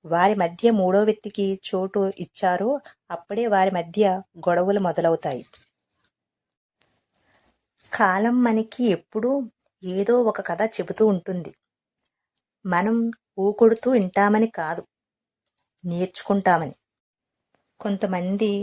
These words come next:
చాలా సులువుగా నోరే కదా అని మాటలు అనేస్తారు. కానీ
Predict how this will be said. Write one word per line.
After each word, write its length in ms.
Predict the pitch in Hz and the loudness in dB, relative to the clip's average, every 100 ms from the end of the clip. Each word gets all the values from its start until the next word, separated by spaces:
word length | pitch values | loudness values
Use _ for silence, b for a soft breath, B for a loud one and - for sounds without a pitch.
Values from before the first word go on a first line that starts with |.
| 226 _ _ | -8 _ _
చాలా 300 | - 170 175 | -8 -4 -4
సులువుగా 380 | 202 190 180 196 | -4 -2 -2 0
నోరే 340 | 202 160 170 196 | -2 -2 -2 -4
కదా 300 | 196 175 175 | -2 -2 -2
అని 180 | 175 208 277 226 _ _ - | -4 -4 -6 -8 _ _ -10
మాటలు 380 | 165 170 196 196 | -6 -4 -2 -2
అనేస్తారు. 560 | 165 180 - 170 139 - _ _ _ _ | -2 -4 -2 -4 -4 -10 _ _ _ _
కానీ 380 | - 170 170 233 | -6 -4 -2 -4